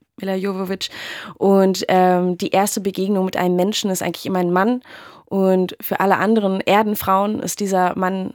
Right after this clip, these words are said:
ein, ein null acht fünfzehn Mann, vielleicht sogar ein Loser. Aber für sie ist das der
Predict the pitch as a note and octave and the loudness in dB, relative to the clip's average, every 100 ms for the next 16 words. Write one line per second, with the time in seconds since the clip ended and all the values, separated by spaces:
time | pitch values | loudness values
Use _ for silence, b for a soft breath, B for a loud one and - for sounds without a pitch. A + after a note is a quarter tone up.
0 | D4 - F#3 F3+ - F#3 F#3 - F#3+ F3 | -8 -6 -6 -6 -6 -6 -4 -2 -2 -2
1 | - B3+ A#3+ - G#3+ G#3+ G3+ G3 F#3+ F#3 | -2 -4 -2 -4 -2 0 -2 -2 -6 -4
2 | - F#3 F3+ A3 G3 F#3 G3+ B B F3+ | -4 -2 0 0 0 0 -2 B B -10
3 | F#3+ F#3 - F#3 G3 A#3 F#3 - - F3 | -4 -4 -4 -4 -2 -2 -2 -6 -6 -6
4 | - | -6